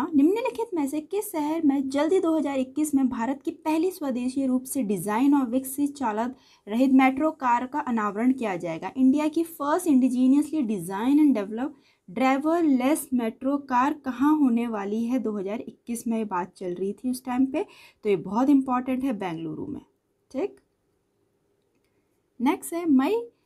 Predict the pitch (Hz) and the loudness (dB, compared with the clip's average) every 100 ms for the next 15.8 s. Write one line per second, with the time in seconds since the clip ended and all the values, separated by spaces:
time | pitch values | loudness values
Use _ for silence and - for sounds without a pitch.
0 | _ 247 294 320 339 359 285 339 349 269 | _ -2 0 2 0 -2 -4 -2 2 2
1 | 285 262 294 320 339 339 240 208 269 320 | 2 0 0 -2 -6 -6 -6 -2 -2 0
2 | 349 302 277 294 302 262 254 285 - 220 | 0 2 2 -2 -4 -2 -2 -2 -8 -8
3 | 185 180 208 _ _ - - 254 262 330 | -4 -4 -6 _ _ -16 -4 -2 0 2
4 | 330 320 330 285 262 202 202 202 202 208 | 2 2 2 0 0 0 0 0 -2 -2
5 | 208 208 240 262 269 254 180 196 220 233 | -4 -2 -2 2 6 4 4 -6 -8 -6
6 | 220 196 220 - 254 269 285 320 285 214 | -4 -4 -6 -8 -8 -4 -2 0 0 -2
7 | 190 180 180 - 170 143 - 160 165 _ | -2 -6 -8 -10 -10 -10 -10 -12 -14 _
8 | _ - 240 240 269 277 285 294 302 311 | _ -6 -4 0 2 4 4 2 0 -2
9 | _ _ _ 208 202 190 208 190 190 185 | _ _ _ -6 -2 -2 -2 -4 -4 -4
10 | 214 233 226 240 233 196 220 190 190 190 | -2 -2 0 2 2 0 -2 -4 -6 -6
11 | 196 196 - 208 - 247 254 262 247 196 | -6 -10 -10 -12 -8 -4 -2 -2 -4 -6
12 | 190 202 208 - 185 190 196 226 262 262 | -4 -4 -6 -8 -8 -8 -6 -2 -2 -4
13 | 202 208 240 254 - 220 240 254 262 262 | -4 0 -2 -2 -4 0 0 -2 -4 -4
14 | 214 185 202 254 262 247 190 180 196 247 | -4 -4 -2 -2 -2 -2 -2 -4 -2 -4
15 | 247 170 170 - 156 143 165 165 | -2 -6 -6 -8 -8 -8 -10 -18